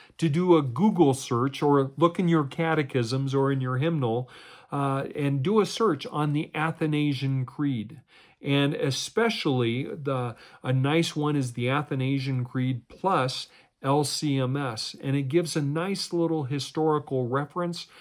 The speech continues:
for the Athanasian Creed. And then it gives you a layout of what we profess as followers of Christ, as,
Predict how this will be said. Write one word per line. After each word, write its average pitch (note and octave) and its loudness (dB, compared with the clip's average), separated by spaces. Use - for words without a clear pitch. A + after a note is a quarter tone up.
for D3+ 2
the C3+ 4
Athanasian A#2+ -2
Creed. A2+ -4
And G3+ 0
then G#3+ 4
it G3 2
gives D#3+ 2
you F3 4
a C#3+ 2
layout C3 2
of C3 0
what D3+ 0
we D3+ 0
profess C#3+ -6
as B2+ -6
followers C#3 -2
of A2 -10
Christ, A#2 -6
as, A#2+ -10